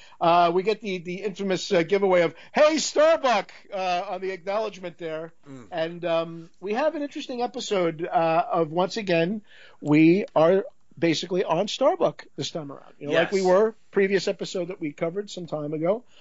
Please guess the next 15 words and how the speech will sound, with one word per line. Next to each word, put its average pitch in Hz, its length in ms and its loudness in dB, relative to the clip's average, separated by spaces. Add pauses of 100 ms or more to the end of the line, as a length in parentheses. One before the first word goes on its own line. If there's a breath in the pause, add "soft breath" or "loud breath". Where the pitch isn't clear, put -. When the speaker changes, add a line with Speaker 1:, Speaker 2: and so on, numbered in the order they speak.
(200 soft breath)
Speaker 1:
Uh, 165 360 4
we're 170 320 4
once 175 320 -2
again 220 280 -2
focusing 180 440 -6
on 160 240 -2
Starbuck, 175 520 -2
written 170 260 -2
by 190 160 4
Donald 175 300 4
Belisario, 165 680 0
who's 160 160 -6
basically 165 640 -4 (340 soft breath)
this 156 160 0
series' 165 680 0